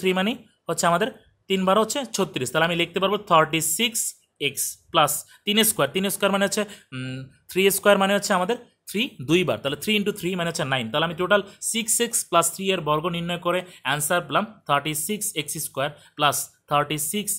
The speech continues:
এক্স প্লাস নাইন। আমরা পরবর্তী এক্সাম্পলে যদি চলে যাই, তোমাদের পাঠ্য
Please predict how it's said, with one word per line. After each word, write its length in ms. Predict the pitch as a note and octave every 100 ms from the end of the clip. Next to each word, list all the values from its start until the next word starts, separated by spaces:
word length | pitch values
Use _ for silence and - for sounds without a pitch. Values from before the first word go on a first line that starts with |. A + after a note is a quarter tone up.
| C#3+
এক্স 120 | C#3 - - _ -
প্লাস 180 | G3 A3 - _ - A#2+
নাইন। 140 | C#3+ G#2+ - _ _ -
আমরা 120 | G3
পরবর্তী 300 | A#3 B3+ C4+ A#3
এক্সাম্পলে 420 | F3+ G#3 G3+ G3 F#3
যদি 120 | F3 D3+
চলে 120 | C#3+
যাই, 100 | F#3+ A3
তোমাদের 220 | D#3 D#3+ D#3+
পাঠ্য 160 | D3+